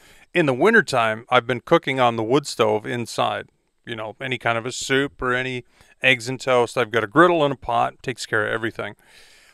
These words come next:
Also, I've got a little table that I ended up putting on the end of the porch with a Coleman stove. So a lot of times I'll do my cooking outside.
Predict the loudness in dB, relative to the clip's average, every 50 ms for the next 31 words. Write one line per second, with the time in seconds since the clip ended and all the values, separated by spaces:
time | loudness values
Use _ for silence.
0 | _ _ _ 2 4 4 4 4 4 2 2 2 2 0 0 -2 -2 -2 2 4
1 | 4 4 4 4 2 2 0 0 -2 -4 -2 -2 0 0 0 0 -2 0 0 0
2 | 0 2 0 0 -2 -2 -4 -4 -6 _ -10 -6 -4 -4 -4 -6 -8 -14 _ -20
3 | -20 -20 _ _ _ _ 0 0 0 2 2 0 -2 -2 -4 -8 -12 -10 -6 -4
4 | -2 -2 -4 -6 -10 -16 -16 _ -6 -6 -6 -4 -2 0 0 0 0 -2 -6 -8
5 | -6 0 0 0 0 0 -2 -4 0 2 2 2 2 0 -2 -2 -2 0 0 0
6 | 0 0 0 -6 -4 -6 -8 _ -4 -4 -4 -4 -4 -8 -8 -8 -10 -10 -4 -2
7 | -2 -2 -2 -4 -8